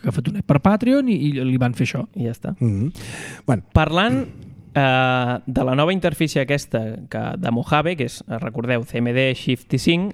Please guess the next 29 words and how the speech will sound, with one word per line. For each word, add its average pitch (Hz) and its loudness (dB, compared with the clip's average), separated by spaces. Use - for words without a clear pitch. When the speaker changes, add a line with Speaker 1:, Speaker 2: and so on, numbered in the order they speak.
Speaker 2:
tenim 143 2
diverses 151 2
opcions. 117 -2
Una 175 4
d'elles, 196 0
que 117 -4
pot 127 0
ser 135 0
molt 135 2
interessant, 147 0
és 156 2
la 156 2
de 160 2
treure 175 2
la, 123 0
la, 131 0
la, 120 -2
la 123 -2
thumbnail 165 2
aquesta 156 -2
petita 156 -2
que 139 0
Speaker 3:
Mhm. 123 0
Speaker 2:
hi 131 2
ha 131 0
flotant 135 0
a 139 0
la 127 -2
dreta. - -10